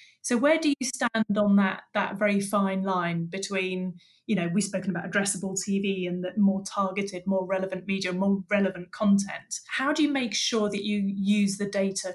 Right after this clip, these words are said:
correctly to produce the content that isn't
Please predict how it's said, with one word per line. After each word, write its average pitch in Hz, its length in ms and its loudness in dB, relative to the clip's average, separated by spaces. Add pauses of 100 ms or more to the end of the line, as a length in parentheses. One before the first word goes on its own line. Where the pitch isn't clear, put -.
correctly 175 560 -4 (120)
to 185 200 -2 (100)
produce 190 600 -6
the 196 140 -12
content 185 680 -4
that 180 180 -8
isn't 190 440 -4